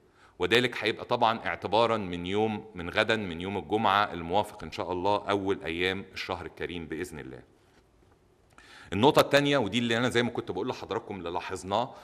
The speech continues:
وعشان نتجنب فكرة التكالب على المحال التجارية والأماكن اللي بتؤدي كافة الخدمات اللي المواطن في شهر رمضان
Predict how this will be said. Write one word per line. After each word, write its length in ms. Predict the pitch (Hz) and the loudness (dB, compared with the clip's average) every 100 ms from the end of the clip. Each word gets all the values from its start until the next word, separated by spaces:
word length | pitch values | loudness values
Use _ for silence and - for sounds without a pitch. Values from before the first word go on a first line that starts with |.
| - - | -8 2
وعشان 460 | 82 - 113 107 107 | 2 2 -2 -4 -8
نتجنب 720 | 90 87 85 92 120 127 101 85 | -10 -10 -8 0 2 2 0 -2
فكرة 420 | 120 113 92 - | -6 -4 -6 -8
التكالب 640 | - 87 - 117 101 82 | -10 -8 0 2 2 0
على 380 | 73 92 87 - 78 | 2 2 2 -2 -10
المحال 480 | 78 82 - 113 | -10 -6 -2 -2
التجارية 640 | 101 - 90 85 92 82 69 | -4 -6 -6 -4 -4 -6 -6
والأماكن 680 | 78 - 87 104 107 85 76 | -8 -6 -2 -2 -2 -6 -10
اللي 140 | 78 | -10
بتؤدي 460 | 82 82 101 82 80 | -10 -6 -6 -6 -6
كافة 340 | 104 107 - | -4 -4 -6
الخدمات 520 | 90 - 80 82 92 90 | -6 -8 -8 -6 -6 -4
اللي 120 | 90 | -4
المواطن 540 | 90 92 110 120 92 | -4 0 0 0 -4
في 120 | - | -8
شهر 260 | - 104 98 | -4 -4 -2
رمضان 560 | 87 87 85 95 87 | -4 -2 0 0 0